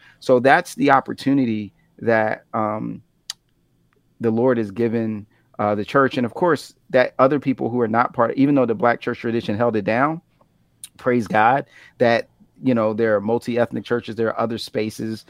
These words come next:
um, that are keeping that forward. And there are repentant churches who are the descendants of those who justified and even whose wealth was built on, uh, that slavery, uh, that have recognized that, repented of that,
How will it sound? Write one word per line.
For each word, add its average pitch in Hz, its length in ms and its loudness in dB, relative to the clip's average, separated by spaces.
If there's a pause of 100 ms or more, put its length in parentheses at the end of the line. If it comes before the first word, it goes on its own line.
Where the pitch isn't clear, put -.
(300)
um, 110 440 0
that 110 380 0
are 104 280 0
keeping 123 300 -4
that 117 260 -6
forward. 139 440 2
And 143 240 2
there 120 140 2
are 117 200 4
repentant - 680 -2 (360)
churches 131 380 0
who 139 160 0
are 175 200 4
the 165 100 0
descendants 107 500 -4
of 101 120 -8
those 110 400 -4 (360)
who 113 560 -2
justified 110 640 0
and 113 120 -2
even 117 260 -2
whose 117 280 -6
wealth 117 320 -2
was 110 220 -6
built 110 460 -2 (400)
on, 113 500 -2
uh, 107 240 -4
that 107 200 -6
slavery, 113 560 -2 (280)
uh, 107 480 0
that 117 260 0
have 113 380 0
recognized 110 680 0
that, 107 220 0
repented 107 500 -4
of 98 120 -4
that, 101 300 -4